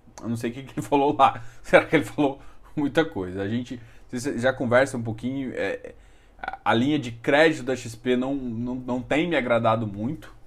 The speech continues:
né? É, desde a da, da live de setembro, eu, eu confesso que eu tenho que ver as últimas duas lives, tanto a, a de, desse segundo, desse segundo trim-, desse segundo trimestre e essa live também, tá, tá na minha,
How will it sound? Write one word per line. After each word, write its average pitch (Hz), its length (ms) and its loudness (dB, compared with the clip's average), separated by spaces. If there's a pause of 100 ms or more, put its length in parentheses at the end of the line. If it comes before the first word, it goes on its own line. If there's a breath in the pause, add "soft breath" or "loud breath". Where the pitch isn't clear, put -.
(160)
né? 101 180 -8 (560 soft breath)
É, - 260 -12
desde 113 480 0
a 104 60 2
da, 104 240 0
da 104 120 -4
live 101 280 0
de 107 60 -14
setembro, 123 480 -4
eu, 110 260 -2
eu 95 60 -6
confesso 120 400 0
que - 60 -6
eu 117 60 -4
tenho 117 160 -4
que 113 60 -10
ver 113 120 0
as 107 120 2
últimas 113 420 -4
duas 113 220 -4
lives, 101 400 -2 (440 soft breath)
tanto 117 300 0
a, 107 220 0
a - 40 -6
de, 104 180 -6
desse 104 280 -6
segundo, 104 400 -8 (640)
desse 104 220 -6
segundo 104 260 -6
trim-, 101 340 -8 (100)
desse 101 180 -10
segundo 104 200 -10
trimestre 98 600 -8 (520 soft breath)
e 117 180 2
essa 117 220 0
live 101 320 2
também, 104 520 -6 (240)
tá, 123 180 6
tá 120 160 2
na 127 120 -2
minha, 107 380 -2